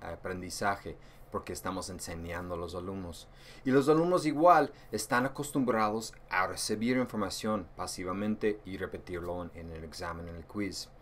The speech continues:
Y lo que es aula invertida más que nada para mí, en mi personal, es ese cambio de control, que el alumno tiene control de su aprendizaje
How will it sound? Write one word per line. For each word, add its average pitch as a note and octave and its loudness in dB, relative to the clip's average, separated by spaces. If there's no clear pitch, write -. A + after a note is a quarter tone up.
Y A#2 2
lo A2+ 6
que A#2+ 6
es A#2+ 4
aula B2+ 8
invertida B2 2
más A#2+ 2
que B2+ -2
nada A#2 2
para F2+ -2
mí, A2+ 4
en F#2+ -10
mi F#2+ -6
personal, A2+ 0
es A#2+ 0
ese C3+ 4
cambio G#2 4
de G2 -4
control, A2 4
que B2 6
el A2+ 8
alumno B2 6
tiene A#2+ 2
control A2+ 4
de G#2+ -2
su G2+ -4
aprendizaje G2 0